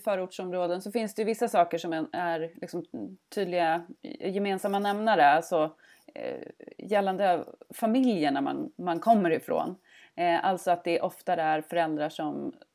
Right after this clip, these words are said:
som inte har, eh, liksom, eh, akademisk bakgrund. Eh, många föräldrar med rötter i, i andra länder och en relativt svag position på,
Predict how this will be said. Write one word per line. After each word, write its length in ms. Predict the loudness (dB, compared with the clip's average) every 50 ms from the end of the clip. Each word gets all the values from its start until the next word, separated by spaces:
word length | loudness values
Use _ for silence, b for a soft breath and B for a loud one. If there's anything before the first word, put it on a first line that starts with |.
| _ -16
som 320 | -8 -6 -6 -4 -4 -4 -6
inte 480 | -6 -8 -8 -8 -8 -8 0 0 2
har, 260 | 2 4 4 4 2 2 -2 -6 -8 -6
eh, 280 | -6 -4 -4 -4 -4
liksom, 460 | -6 -8 -10 -10 -10 -8 -8 -6 -8 -8 -10 -12 _ _ _ _ _ _ _ _ _ _ _ _ _ _ _ _ _ -16
eh, 260 | -12 -10 -10 -10 -12 -14 _ _
akademisk 460 | -6 -4 0 0 0 0 -2 -2 0
bakgrund. 500 | 0 0 0 0 -2 -2 -2 -2 -4 -6 -8 _ _ _ _ _
Eh, 420 | -10 -8 -6 -4 -2 -2 -4 -4 -2
många 340 | -2 -2 -2 0 0 -2
föräldrar 520 | -2 0 0 2 2 2 0 -2 -4 -4 -2
med 420 | -2 -2 -2 -2 -2 -2 -4 -6 -10 _ _ _ _ _ -6
rötter 520 | -4 -4 -4 -4 _ -4 -2 -2 -2 -6
i, 380 | -6 -6 -4 -2 -4 -4 -4 -8 _ _ _ -2
i 80 | 0
andra 340 | 0 0 0 0 0 0 2
länder 480 | 2 2 2 2 0 0 0 0 0 -2
och 200 | -4 -4 -6 -6
en 280 | -4 -4 -4 -6 -6 -8
relativt 500 | -6 -2 -2 -2 -2 -2 -6 -12 -16 -16
svag 460 | -16 -8 -2 0 0 0 0 -2 -6
position 520 | -10 -12 -12 -12 -8 -4 -4 -4 -4 -4 -4
på, 280 | -4 -4 -4 -4 -6